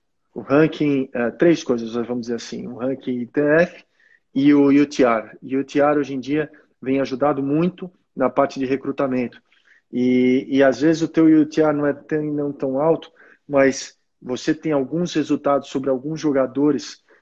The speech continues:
que acabam chamando a atenção dos treinadores de universidade, e aí eles começam a ficar de olho em você. Então tem várias maneiras, eu tô tendo essa experiência aqui, ah, nos Estados Unidos agora, ah, nesses últimos anos trabalhando aqui,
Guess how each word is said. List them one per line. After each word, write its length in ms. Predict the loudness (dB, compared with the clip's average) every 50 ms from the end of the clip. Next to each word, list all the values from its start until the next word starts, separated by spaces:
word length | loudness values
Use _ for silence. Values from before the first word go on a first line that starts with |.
| _ _ _
que 140 | -2 2 2
acabam 340 | 2 4 2 0 0 0 -2
chamando 340 | -4 -4 -4 -4 -2 -2 -2
a 40 | -2
atenção 500 | -2 -4 -6 -8 -6 -6 -4 -4 -2 -2
dos 180 | -4 -6 -6
treinadores 440 | -6 -4 -2 -2 -2 -2 -4 -4 -4
de 60 | -6
universidade, 760 | -8 -8 -8 -8 -8 -8 -8 -6 -2 -2 0 0 -2 -4 -8 _ _ _ _ _ 0
e 100 | 2 4
aí 140 | 4 4
eles 180 | 2 0 0 -2
começam 360 | -4 -4 -4 -4 -2 -2 -4
a 20 | -6
ficar 220 | -4 -4 -4 -4
de 120 | -2 -2
olho 180 | -2 0 0 -2
em 40 | -2
você. 400 | -4 -6 -6 -6 -10 -10 -10 -12 _ _ _ _ _ _
Então 140 | -8 -6 -4
tem 200 | -2 -2 -2 0
várias 380 | 4 4 6 6 6 4 2
maneiras, 280 | 0 -2 -2 -2 -2 -4
eu 100 | -6 -10 _ _ _ _ _ -20 _ -8
tô 120 | -8 -8
tendo 220 | -6 -6 -6 -6 -6
essa 160 | -6 -6 -6
experiência 640 | -6 -4 -4 -4 -2 -2 -2 -4 -4 -6 -8 -10 -10 _ _ _ _ _ _ _ -6
aqui, 500 | -4 -4 -4 -2 0 2 2 2 2 _ _ _ _ _ _ -8
ah, 380 | -4 -2 -2 -2 -2 -4 -6 -6
nos 220 | -6 -4 -4 -4
Estados 300 | -4 -2 -2 -2 -2 -2
Unidos 340 | -6 -6 -4 -4 -4 -4 -4
agora, 440 | -6 -6 -4 -2 -2 -2 -2 -2 -6 -12 -20 -20 -20 -20 _ _ _ _ _ _ _ _ _ _ _ _ _ _ _ _ _ _ _ _ -2
ah, 380 | 0 2 2 2 2 0 -2 -4
nesses 300 | -6 -6 -6 -8 -6 -4
últimos 400 | -4 -6 -4 -4 -6 -6 -4 -4
anos 160 | -4 -4 -4
trabalhando 380 | -4 -4 -4 -2 -2 -4 -4 -8
aqui, 320 | -6 -4 -4 -4 -4 -4